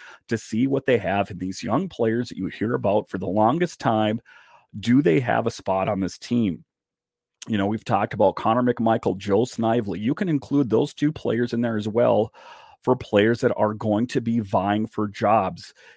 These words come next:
If you take a look at the injuries, you know, you, especially you take a look at Connor Brown and you take a look at Nick Backstrom and potentially Beck Malenstyn, these are players that are going to be missing some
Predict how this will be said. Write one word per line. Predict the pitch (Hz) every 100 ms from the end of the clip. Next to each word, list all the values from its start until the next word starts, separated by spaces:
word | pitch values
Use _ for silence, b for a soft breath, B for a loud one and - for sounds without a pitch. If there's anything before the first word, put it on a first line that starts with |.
| -
If | 87
you | 87
take | - 135 208
a |
look | 143 151
at | 160
the | 147
injuries, | 117 113 104 104 107 110 - _ _ _ _ _ _ _ _ - -
you | 110
know, |
you, | 104 107
especially | 98 123 127 139 127
you |
take | - 123
a | 123
look | 127
at | 120
Connor | - 104 135
Brown | 127 110 101 98
and | 95
you | 101
take | 123 127
a | 135
look | 135
at | 120 107
Nick | 120
Backstrom | - 101 110 - 110 95 - B B -
and | 95
potentially | 98 - 113 139 127
Beck | 113 113 -
Malenstyn, | 110 107 110 113 - 95 87 -
these | 104 120 160 196
are | 180 160
players | - 135 123 120 135
that | - -
are | 104 104
going | 107 107 123
to | -
be | 110
missing | 101 110 - 123 113
some | 104 90